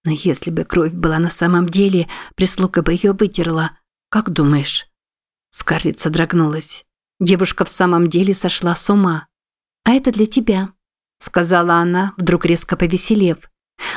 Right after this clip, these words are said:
«Доктор рекомендует принимать по одной таблетке два раза в день». Она наклонилась к Скарлетт. «Они не разрешают мне брать настоящие лекарства,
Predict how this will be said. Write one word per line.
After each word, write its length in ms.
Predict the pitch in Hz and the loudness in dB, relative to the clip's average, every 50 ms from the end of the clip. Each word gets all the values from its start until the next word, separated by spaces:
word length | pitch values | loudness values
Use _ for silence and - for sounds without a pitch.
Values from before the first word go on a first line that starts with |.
| - - | -4 0
«Доктор 400 | 196 220 285 - - - 214 185 | 2 2 2 0 -2 -4 -4 -2
рекомендует 680 | 185 175 - - 185 185 180 185 185 202 208 196 196 | -2 -4 0 2 2 4 4 4 4 2 2 0 0
принимать 540 | - - 190 190 185 180 190 214 254 262 - | 0 2 2 4 4 4 4 4 2 0 -2
по 120 | - 190 185 | -4 -4 -2
одной 240 | 175 185 185 180 | 2 2 2 2
таблетке 520 | 175 - 175 160 160 190 220 226 - - 220 | 2 -2 -4 -2 2 0 0 0 0 -2 -4
два 220 | 170 156 165 170 | -2 0 -2 0
раза 260 | 180 180 185 - 214 | 0 0 0 0 -2
в 100 | 214 - | -2 -4
день». 380 | _ - 202 170 175 170 165 _ _ _ _ _ _ _ _ _ | _ 0 2 2 2 0 -2 _ _ _ _ _ _ _ _ _
Она 160 | - 170 170 | 2 4 4
наклонилась 600 | 160 160 160 - 165 165 165 165 160 165 165 - | 4 2 2 0 0 2 2 2 2 2 0 -2
к 60 | - | -4
Скарлетт. 600 | - - _ - 190 180 165 156 156 160 - - - _ _ _ - - - - - _ _ | -6 -6 _ 0 0 0 0 -2 -6 -6 -8 -10 -20 _ _ _ -14 -12 -10 -10 -12 _ _
«Они 200 | 180 175 175 175 | 2 4 4 6
не 120 | 175 175 | 4 4
разрешают 680 | 165 165 170 170 170 170 - - 214 214 214 208 - | 2 2 2 2 2 2 2 2 2 0 0 2 2
мне 120 | 165 165 170 | 2 2 2
брать 280 | 165 180 180 180 - | 2 0 -2 -2 -2
настоящие 640 | - 175 - _ 208 214 220 220 202 - - - 170 165 | -2 -4 -2 _ 2 2 2 2 2 2 2 0 2 0
лекарства, 680 | 175 170 - 180 165 160 - - - - - 170 | 0 0 0 0 0 0 -4 -10 -6 -4 -6 -6